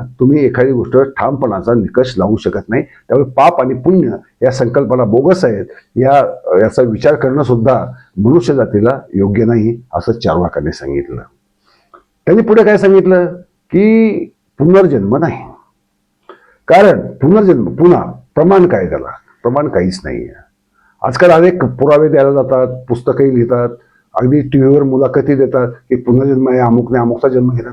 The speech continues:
तमुकचा जन्म घेतलाय, परंतु याला प्रमाण नाही.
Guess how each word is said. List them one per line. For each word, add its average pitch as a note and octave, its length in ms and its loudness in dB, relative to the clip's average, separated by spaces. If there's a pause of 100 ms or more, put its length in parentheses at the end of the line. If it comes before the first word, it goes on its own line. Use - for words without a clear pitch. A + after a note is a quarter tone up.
तमुकचा A#2 580 -4
जन्म A2+ 380 0
घेतलाय, A2 380 -4 (500)
परंतु F#3 640 4
याला C3+ 260 2
प्रमाण A#2 440 0
नाही. F#2 260 -4